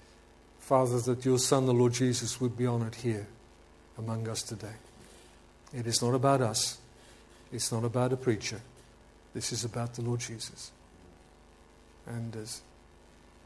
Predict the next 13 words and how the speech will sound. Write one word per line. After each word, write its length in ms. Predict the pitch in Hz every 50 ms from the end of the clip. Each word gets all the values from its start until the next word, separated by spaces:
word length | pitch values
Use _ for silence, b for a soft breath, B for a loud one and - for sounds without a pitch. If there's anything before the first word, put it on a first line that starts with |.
| - - - - - - - - - - - - - - - - - - - - - - - - - - - - - - - - - - - - - - - - - - - - - - - - - - - - - - - - - - - - - - - - - - - - - - - - -
as 100 | 123 -
we 60 | 127
were 80 | 127 120
s-, 240 | 117 - - - - - - - - -
hearing 400 | - - 151 139 131 131 127 131
earlier, 400 | 127 131 127 113 110 107 107 113 - - - - - - - - -
you 160 | 127 147 165
deserve 840 | 139 131 123 117 - 127 123 120 113 98 104 101 - - - - - - - - - - - - - - - -
our 100 | 110 107
hearts. 580 | 98 95 98 92 92 - - - - - - - - - - - - - - - - - - - - - - - - - -
You 180 | 143 151 151 143
are 140 | 135 123 117
worthy 640 | 113 113 120 123 120 117 117 110 - - 101